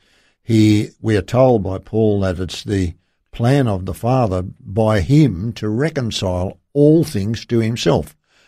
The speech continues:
So anything that's gone astray or seems to have gone wrong in God's desired purposes, Jesus is the one who is going to rectify the situation.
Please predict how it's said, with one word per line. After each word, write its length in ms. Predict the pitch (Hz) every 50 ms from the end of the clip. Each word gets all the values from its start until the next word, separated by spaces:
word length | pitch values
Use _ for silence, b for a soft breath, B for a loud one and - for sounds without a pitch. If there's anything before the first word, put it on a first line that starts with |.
| _ _
So 220 | - 123 117 - -
anything 460 | 170 185 214 214 185 - 156 143 123
that's 200 | 113 98 - -
gone 200 | - 131 127 120
astray 540 | 107 - - - - 135 131 120 107 101 104
or 160 | 98 95 95
seems 460 | - - 151 160 165 156 143 120 -
to 160 | - 113 104
have 120 | 101 95 98
gone 300 | 117 113 110 104 101 95
wrong 640 | 98 120 143 147 113 90 85 98 117 123 120 - b b b b b b b b b
in 220 | - 117 110 107
God's 420 | 107 95 127 131 131 117 95 95 92
desired 560 | 101 107 92 92 123 123 113 107 104 95 -
purposes, 560 | - 131 131 123 117 107 - 87 92 92 95
Jesus 760 | 95 92 - 143 156 185 190 147 110 113 98 92 - - - _ _ _ _ _ _ _ _
is 220 | - 120 113 98
the 100 | 107 117
one 340 | 117 135 135 123 110 107 104
who 260 | 92 113 113 113 113
is 140 | 110 101 -
going 220 | 135 127 123 113 90
to 80 | 98
rectify 600 | 98 101 135 170 - - - - - 101 87 82
the 100 | 78 80
situation. 800 | - - 104 - - 90 73 73 80 80 - - - 151 151 -